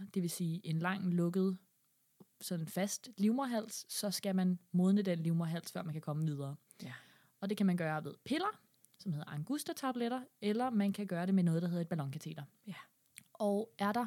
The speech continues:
Speaker 1: modne forhold, det vil sige en kort, blød livmoderhals, der måske endda er helt væk, og en livmodermund, der begynder at åbne sig, så man kan komme op på de her fosterhinder, så kan man prikke hul på vandet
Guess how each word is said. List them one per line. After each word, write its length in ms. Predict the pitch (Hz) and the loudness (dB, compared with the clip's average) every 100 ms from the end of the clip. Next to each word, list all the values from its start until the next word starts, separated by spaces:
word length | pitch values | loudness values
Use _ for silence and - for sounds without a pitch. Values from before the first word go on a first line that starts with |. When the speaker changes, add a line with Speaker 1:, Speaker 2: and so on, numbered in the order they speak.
| - | -2
Speaker 1:
modne 360 | 170 170 269 330 | 2 4 4 0
forhold, 360 | - 262 254 240 | 2 2 2 -2
det 120 | 220 | -2
vil 80 | 202 | 0
sige 320 | 208 196 190 - - - _ | 4 4 4 -2 -20 -20 _
en 120 | 185 | 0
kort, 460 | 175 196 214 254 - _ _ _ _ _ _ _ _ | 2 2 2 0 -10 _ _ _ _ _ _ _ _
blød 440 | 202 208 226 - 214 _ _ _ _ | 8 10 10 6 -6 _ _ _ _
livmoderhals, 580 | - 208 233 220 185 - | 2 6 6 6 4 0
der 80 | 185 | -2
måske 200 | 170 190 | 0 0
endda 160 | 170 160 | 0 0
er 40 | |
helt 240 | 151 165 156 | 0 -2 -2
væk, 280 | 262 - - _ - | -4 -6 -20 _ -10
og 260 | - 175 175 | -2 0 2
en 100 | 170 | 4
livmodermund, 460 | 196 214 202 175 | 6 8 8 4
der 60 | 175 | 2
begynder 280 | 160 165 - | -2 -2 0
at 40 | |
åbne 240 | 196 240 330 | 0 0 -2
sig, 200 | 254 226 | -4 -2
så 120 | - | 0
man 100 | 180 | 0
kan 80 | 175 | 0
komme 200 | 175 170 | -2 -2
op 160 | 175 - - | -2 -8 -4
på 80 | 180 | -2
de 100 | 165 | 0
her 140 | 156 | -2
fosterhinder, 520 | - 226 - 294 285 285 _ _ _ _ - | -2 -2 -2 -4 -4 -8 _ _ _ _ -12
så 120 | 226 | -2
kan 80 | 214 | 0
man 100 | 202 | 2
prikke 160 | 190 | 0
hul 120 | 170 | 0
på 80 | 170 | 0
vandet 260 | 160 165 | -2 -2